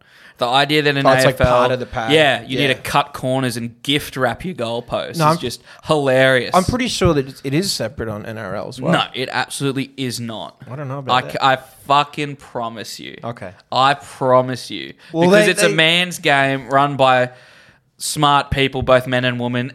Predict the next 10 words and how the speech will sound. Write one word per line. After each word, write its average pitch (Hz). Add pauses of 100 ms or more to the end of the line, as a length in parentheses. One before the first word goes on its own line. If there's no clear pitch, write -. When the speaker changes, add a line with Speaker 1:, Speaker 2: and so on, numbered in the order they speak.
Speaker 2:
Real - (100)
Speaker 1:
And 147
Speaker 2:
men. 156
They 156
understand. 175 (100)
Speaker 1:
<laughs> -
They 185
understand 190 (220)
Speaker 2:
Yeah. 131
Speaker 1:
that 156